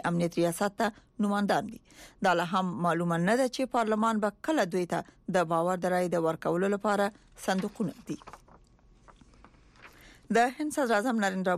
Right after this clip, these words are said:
مودي د امریکا د مشرانو جرګې او ولسي جرګې ګډې غونډې ته په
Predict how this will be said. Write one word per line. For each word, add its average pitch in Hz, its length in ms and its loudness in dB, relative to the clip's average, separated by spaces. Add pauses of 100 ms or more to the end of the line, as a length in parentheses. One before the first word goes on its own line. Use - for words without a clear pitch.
مودي 190 240 0
د - 160 0
امریکا 180 320 -2
د 175 100 -2
مشرانو 175 400 0
جرګې 180 260 0 (100)
او 196 100 2
ولسي 190 380 -2
جرګې 185 240 0 (100)
ګډې 170 240 0
غونډې 196 280 0
ته 208 60 4 (400)
په 196 80 2